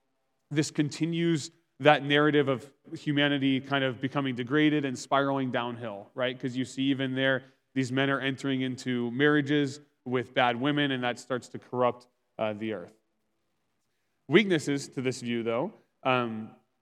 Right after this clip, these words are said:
it still isn't really clear why the language be, would be used this way. Why not say sons of Seth and sons of Cain rather than sons of God and daughters of men? Also, why is it that it's only,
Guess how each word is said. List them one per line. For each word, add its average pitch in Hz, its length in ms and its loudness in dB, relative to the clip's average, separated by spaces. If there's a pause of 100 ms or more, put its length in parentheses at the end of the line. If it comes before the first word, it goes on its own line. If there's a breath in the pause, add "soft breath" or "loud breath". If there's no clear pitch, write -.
(140)
it 151 140 -4
still 190 500 6
isn't 160 340 2
really 147 320 4
clear 151 400 2
why 143 640 2 (360)
the 139 360 2
language 143 440 0
be, 165 180 0
would 160 180 0
be 165 80 0
used 165 180 0
this 160 160 -2
way. 165 140 6
Why 139 200 4
not 143 180 -2
say 139 160 0
sons 139 340 -2
of 117 100 -4
Seth 143 340 -2
and 120 120 -8
sons 135 240 -6
of 107 100 -12
Cain 151 360 -4
rather 127 280 -2
than 113 340 -8 (360)
sons 139 160 -2
of 113 100 -6
God 123 260 0
and 120 100 -8
daughters 131 320 0
of 143 60 -4
men? 147 140 -2
Also, 143 340 -2
why 131 280 2
is 135 140 0
it 131 100 -6
that 127 100 -2
it's 123 140 -8
only, 135 540 -2